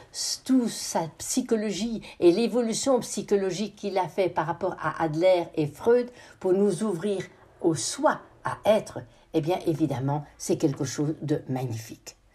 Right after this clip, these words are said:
Je vous retrouverai pour la nouvelle lune au niveau d'un podcast en sachant que, euh, chaque week-end, je poste et je publie une chronique en lien avec les éléments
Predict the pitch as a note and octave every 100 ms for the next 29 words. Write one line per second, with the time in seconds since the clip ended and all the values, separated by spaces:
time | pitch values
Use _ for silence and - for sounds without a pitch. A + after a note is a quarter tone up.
0 | _ _ - _ _ _ - D#3+ C#3 A3+
1 | C4 B3+ A#3+ F#3+ F#3 F3+ E3 - E3 C#3
2 | D#3 C3 - - D3 G3 E3 D3+ D#3 D3+
3 | D3+ D3 D#3 C#3+ C3+ D3 C#3+ B2+ B2 -
4 | C#3 B2+ - A3+ B3+ - - - - D3+
5 | - A#2 - E3+ G3 G#3 - D#3+ E3+ F#3+
6 | - _ - D3+ D3 C#3+ - C3+ - -
7 | - E3 - - - C#3+ - C#3+ F3 F#3
8 | - - E3 D#3+ D#3 D3+ - D3 - D#3+
9 | D#3+ - E3+ D#3+ C#3+ A2 B2 B2+ C#3 D#3+
10 | D#3 - - E3 D3+ - - - C#3 C#3+
11 | E3+ - - - C#3 C#3 C#3+ D3+ - C#3
12 | C3+ D3+ - C#3+ C3 C3+ B2+ B2 C3